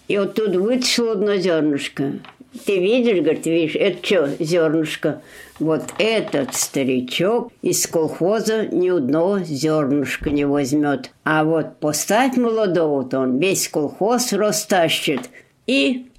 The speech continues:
сам в тюрьму сядет. Он очень был честный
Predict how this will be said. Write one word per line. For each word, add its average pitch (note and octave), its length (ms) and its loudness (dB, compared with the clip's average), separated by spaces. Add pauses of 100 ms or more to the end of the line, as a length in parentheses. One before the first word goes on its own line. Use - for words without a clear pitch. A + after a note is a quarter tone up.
(160)
сам C3 380 0
в - 80 -12
тюрьму C#3 340 0
сядет. C3 480 -2 (220)
Он D#3 160 2
очень E3+ 380 0
был B2+ 260 -2
честный E3+ 800 -2